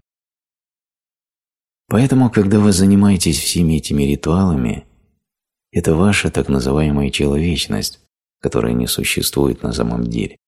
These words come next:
выполняет ритуалы. Ритуалы нужны, чтобы открыть, что вы не существуете. Я вам давал три мантры, четыре принципа и три средства.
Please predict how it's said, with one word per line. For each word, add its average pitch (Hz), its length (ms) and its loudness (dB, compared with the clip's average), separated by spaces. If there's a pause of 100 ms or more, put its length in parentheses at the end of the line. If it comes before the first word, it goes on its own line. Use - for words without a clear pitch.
(340)
выполняет 64 720 -2
ритуалы. 57 500 -4 (1300)
Ритуалы 104 640 2
нужны, 107 480 4
чтобы 73 400 0
открыть, 90 460 -2
что - 360 -6
вы 76 140 0
не 87 100 0
существуете. 71 1000 -4 (2750)
Я 80 200 2
вам 98 240 4
давал 80 340 2
три - 200 -2
мантры, 78 720 -2
четыре - 320 -4
принципа 73 920 -4
и - 80 -8
три - 180 -2
средства. - 760 -6